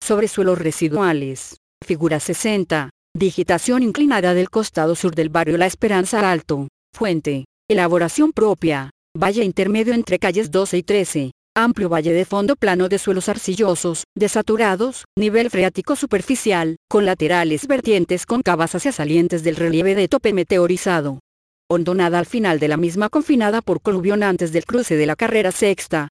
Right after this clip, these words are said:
de fondo de a valle con ondulaciones y con centrales, angostos y poco profundos coluviones húmedos, siguiendo las líneas de drenaje concentrado, riachuelos, desembocando hacia terreno removidos que caen hacia las viviendas del barrio La Esperanza Bajo,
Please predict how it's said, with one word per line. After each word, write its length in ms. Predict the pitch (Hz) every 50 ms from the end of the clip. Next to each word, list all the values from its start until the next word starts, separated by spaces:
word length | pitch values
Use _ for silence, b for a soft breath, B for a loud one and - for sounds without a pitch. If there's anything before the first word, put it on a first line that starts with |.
| _ -
de 140 | 175 202 -
fondo 260 | 196 202 202 196 185
de 140 | 165 175 175
a 40 |
valle 280 | 180 214 208 208 240 233
con 160 | - 190 185
ondulaciones 680 | 185 185 185 196 190 175 170 - 160 160 160 156 151
y 60 | - -
con 180 | - 214 208
centrales, 720 | 190 - 247 240 233 - 220 196 175 170 170 165 156 - - _ -
angostos 640 | 185 180 175 175 180 185 180 - - 190 - -
y 40 | 196
poco 300 | - 185 170 - 160 143
profundos 640 | - 165 226 - - 196 214 226 226 233 233 - -
coluviones 520 | - 262 262 233 233 233 220 214 - -
húmedos, 540 | 202 190 185 175 175 175 180 180 - - - -
siguiendo 440 | - - 220 196 247 277 277 285
las 120 | 269 214 190
líneas 320 | 214 233 240 240 233 226
de 120 | 220 240 214
drenaje 500 | 226 220 220 226 226 233 - 277 311 -
concentrado, 840 | - 208 208 - - 214 208 185 220 202 185 170 160 165 165 170 - _ -
riachuelos, 840 | 175 226 247 - - - 240 202 175 156 135 135 127 123 - - - _ -
desembocando 800 | 170 147 196 190 170 190 190 165 190 185 - 208 208 208 208 254
hacia 180 | 247 - 302 285
terreno 420 | - 220 190 220 214 196 175 180
removidos 680 | 185 190 196 202 202 185 190 202 196 185 208 214 - -
que 120 | 214 190
caen 300 | - 208 190 190 220 220
hacia 220 | 220 208 - 202
las 180 | 190 180 175 -
viviendas 500 | 151 175 151 156 156 156 160 170 165 185
del 140 | 208 226 233
barrio 260 | 196 180 156 151 170
La 100 | 170 185
Esperanza 520 | 185 - - 233 208 196 180 190 - 262
Bajo, 440 | 233 226 220 196 185 - - 175 175